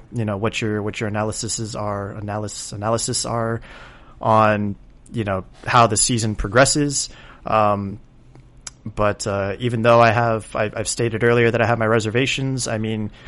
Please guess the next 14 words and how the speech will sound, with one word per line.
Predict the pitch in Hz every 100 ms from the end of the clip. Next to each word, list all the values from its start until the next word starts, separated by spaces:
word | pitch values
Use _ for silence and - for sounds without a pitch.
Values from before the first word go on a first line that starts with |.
| - -
it's | -
kinda | - 127
like | 127 123
WrestleMania. | 127 135 120 117 104
Once, | 113 117 -
once | 117 120 -
you, | 131
once | 120 143 -
you | 160
get | 127 143 151
there, | 170 160 170 165 - - - - - -
you | - 113 127
actually | 123 127 - 135 131
feel, | - - 127 127 127 123 120